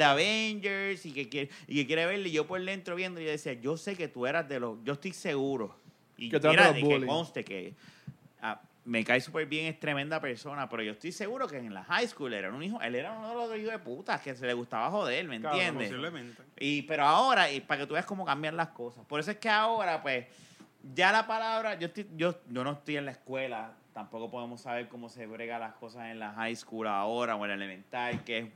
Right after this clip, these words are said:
Speaker 2: cool, qué no es cool, a lo mejor,
Speaker 1: Ok.
Speaker 2: tú sabes, no, no podemos saber. A lo mejor ahora se ve mucho esa mezcla que tú tenías antes cuando estabas en la escuela, de que esta persona, pues, le gusta esto, hace deportes, hace lo otro.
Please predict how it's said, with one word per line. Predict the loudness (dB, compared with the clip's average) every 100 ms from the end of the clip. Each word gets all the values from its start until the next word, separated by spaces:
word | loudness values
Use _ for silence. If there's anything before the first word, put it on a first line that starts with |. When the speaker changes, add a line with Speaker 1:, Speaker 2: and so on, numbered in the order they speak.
| _
Speaker 2:
cool, | -8 -6 -6 -8
qué | -10
no | -10 -12
es | -12 -12
cool, | -6 -2
a | -2
lo | 0
mejor, | 2 4
Speaker 1:
Ok. | 2 0 -8 _
Speaker 2:
tú | -4
sabes, | 0 0
no, | 0
no | 0 0
podemos | 2 0 0
saber. | 0 2 0 -4 -12 -20 _
A | -8
lo | -6
mejor | -6 -4
ahora | -2 -4
se | -4
ve | -6 -6
mucho | -10 -14 -14
esa | -10
mezcla | -10 -10 -8 -8
que |
tú | -8
tenías | -10 -8 -6
antes | -6 -4 -2
cuando | -2
estabas | 0 0 2
en | 0
la |
escuela, | -4 -2 0 0
de | -2
que | -6 -8 -8
esta | -8 -8
persona, | -8 -4 -4 -2 -4
pues, | -4
le | -6
gusta | -6 -10 -4 -2
esto, | 0 -2 -2 -2
hace | -2 -4
deportes, | -4 -4 -2 -2 -4 -8 -10
hace | -12 -12
lo | -8
otro. | -6 -6 -8